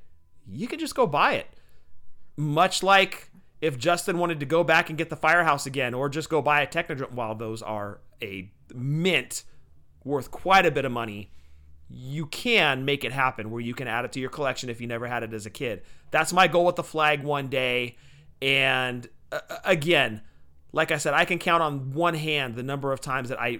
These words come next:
that you or I didn't get something, Jeff. We were very, very fortunate growing up. And we've talked to our parents a couple times on the show. And we were just very fortunate growing up. So a lot of great memories of a lot of great play sets, from the G I Joe floating headquarters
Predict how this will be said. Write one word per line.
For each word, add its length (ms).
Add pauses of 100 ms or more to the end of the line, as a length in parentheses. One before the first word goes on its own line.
that 200 (140)
you 200
or 200
I 300
didn't 320
get 200
something, 420
Jeff. 260
We 100
were 80
very, 480
very 220
fortunate 420
growing 300
up. 200 (380)
And 100
we've 160
talked 220
to 80
our 100
parents 260
a 40
couple 220
times 260
on 80
the 80
show. 380 (520)
And 440
we 120
were 80
just 160
very 200
fortunate 420
growing 320
up. 160
So 440 (220)
a 100
lot 240
of 100
great 300
memories 560
of 500
a 100
lot 240
of 80
great 220
play 180
sets, 260
from 180
the 80
G 200
I 140
Joe 180
floating 360
headquarters 760